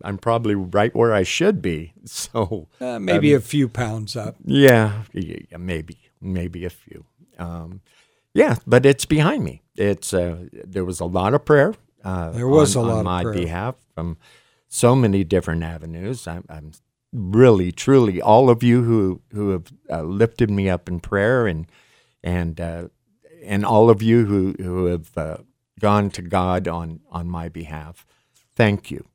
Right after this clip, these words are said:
Speaker 2: Amen.
Speaker 1: very, very much. I'm a, a man of prayer myself, and I, and I know that, uh, God, God hears our prayers and, uh, answers them the way they should be answered.
Speaker 2: Amen.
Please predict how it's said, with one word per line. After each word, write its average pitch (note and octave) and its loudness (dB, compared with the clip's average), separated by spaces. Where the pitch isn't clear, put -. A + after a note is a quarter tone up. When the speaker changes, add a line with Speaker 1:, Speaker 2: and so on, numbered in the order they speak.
Speaker 2:
Amen. G#2+ -12
Speaker 1:
very, G#2 2
very F#2 -4
much. D#2+ -12
I'm F2+ -6
a, E2 -12
a F2 -6
man G#2 2
of G2 -2
prayer F#2 2
myself, E2+ -6
and E2 -10
I, E2+ -10
and E2 -18
I E2+ -12
know F2+ 2
that, D#2+ -8
uh, D#2 -10
God, G2+ 2
God A2 -2
hears - -2
our E2+ -4
prayers - -14
and, E2+ -8
uh, D#2+ -16
answers G2+ 0
them G2 2
the F2+ -2
way G2 2
they F2 -2
should F2 -4
be B2+ -4
answered. G2+ -2
Speaker 2:
Amen. G#2+ -8